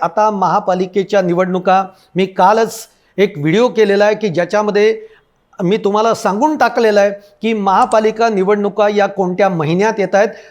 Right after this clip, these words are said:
तर त्या नोव्हेंबर महिन्यात येत आहेत. साधारणतः सतरा ते बावीस या तारखेच्या दरम्यान महापालिका निवडणुका होतील.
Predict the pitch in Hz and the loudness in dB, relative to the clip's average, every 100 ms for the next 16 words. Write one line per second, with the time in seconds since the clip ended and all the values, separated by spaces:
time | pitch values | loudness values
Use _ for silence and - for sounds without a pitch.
0 | - 190 190 196 185 160 170 220 226 220 | -2 -2 2 -2 0 -2 0 0 2 0
1 | 220 180 170 190 202 190 180 196 208 214 | 0 -2 -2 -2 -4 -2 -2 2 2 0
2 | - 170 175 196 202 196 208 208 208 - | -2 -2 0 2 0 0 0 0 -4 -18
3 | _ - 202 196 208 233 233 233 175 180 | _ -2 -2 0 2 2 2 0 2 2
4 | 190 214 - 190 202 202 185 180 208 208 | 2 -4 -2 -2 0 0 -2 0 -2 2
5 | 208 165 180 190 196 214 208 _ 170 170 | 0 2 0 2 -2 -2 -10 _ -2 0
6 | 196 202 185 190 214 202 165 185 175 175 | 0 0 0 0 0 0 -2 -2 -4 -2
7 | 190 147 - 180 180 247 269 | -2 -2 -2 -4 0 0 0